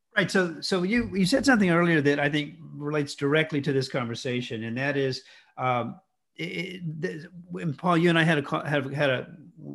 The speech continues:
a discussion before we turned on the recording here today. Um,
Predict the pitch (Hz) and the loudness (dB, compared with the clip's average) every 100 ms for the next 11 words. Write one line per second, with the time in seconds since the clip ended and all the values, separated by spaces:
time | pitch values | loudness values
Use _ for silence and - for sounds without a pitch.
0 | - 151 131 - 139 - 131 120 127 147 | -16 -10 -8 -2 0 0 -4 -2 -2 -2
1 | 135 123 131 131 123 123 120 113 117 139 | -2 -2 -4 -2 0 -2 -2 -6 -4 0
2 | 127 113 117 113 107 113 107 - - - | 0 -2 -6 -6 -4 -6 -6 -10 -20 -20
3 | - 139 123 123 | -10 -4 -4 -6